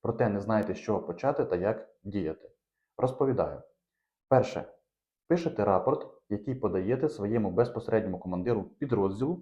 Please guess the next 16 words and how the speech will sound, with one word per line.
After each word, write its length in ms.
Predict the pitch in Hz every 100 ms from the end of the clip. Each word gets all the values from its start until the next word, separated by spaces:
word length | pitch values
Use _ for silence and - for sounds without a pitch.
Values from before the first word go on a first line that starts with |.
| -
в 20 |
якому 340 | 95 - 147 -
проходите 600 | - - 110 110 110 -
службу. 480 | _ 101 92 80 - _ _ _ _ _ _ _ _ -
Далі 360 | 107 127 120 113 - _
ваш 200 | 95 139
командир 600 | - 165 156 107 104 - - _ _
на 100 | 110
рапорті 360 | 123 120 110 110
ставить 360 | - 110 104 98
відповідну 540 | 113 113 113 107 95
резолюцію 880 | 120 139 123 87 87 - 131 196 - _ _ _ -
та 100 | 131
подає 540 | - - 127 127 107
ваш 240 | 87 95 107
рапорт 540 | 139 190 208 208 -